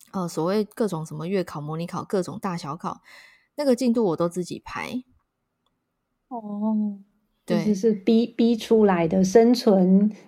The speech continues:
Speaker 2: 之道。
Speaker 1: 嗯，<laughs> 对，对，对，就是在学业上，我妈不会对我说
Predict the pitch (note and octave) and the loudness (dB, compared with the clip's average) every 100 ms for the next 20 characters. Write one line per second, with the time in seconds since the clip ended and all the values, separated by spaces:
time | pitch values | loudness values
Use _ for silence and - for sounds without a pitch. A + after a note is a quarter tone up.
0 | _ - G#3+ G#3+ A#3 B3 A3+ G#3 F3+ F3+ | _ -2 -2 4 4 8 6 6 0 -4
1 | F#3 _ - - C4+ C4+ - E4 B3 - | -14 _ -16 -2 0 0 0 0 0 2
2 | C#4 A#3 A3+ A#3 A3+ A#3 A3+ - - - | 2 4 0 0 0 -2 -2 -12 -18 -12
3 | - D4+ B3+ B3 G3 F#3 G#3+ A3 G3+ A3 | 0 2 2 0 -2 0 2 2 0 0
4 | G3+ E3+ D#3+ F3+ G3+ - E3+ F#3 F3+ F#3 | 0 0 0 -2 -2 -4 -2 -2 0 -2
5 | D#3 C#3+ - E3 D#3+ F3 | -2 -4 -4 -2 -2 -4